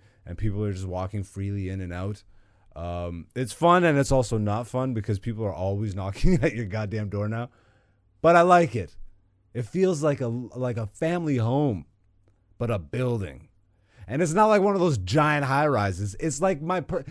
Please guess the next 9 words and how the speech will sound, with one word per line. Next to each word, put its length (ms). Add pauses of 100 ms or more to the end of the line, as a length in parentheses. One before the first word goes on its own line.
(180)
the 180
only 340
building. 380
Listen, 400 (420)
I 140
have 320
moved 580 (360)
and 220
lived 380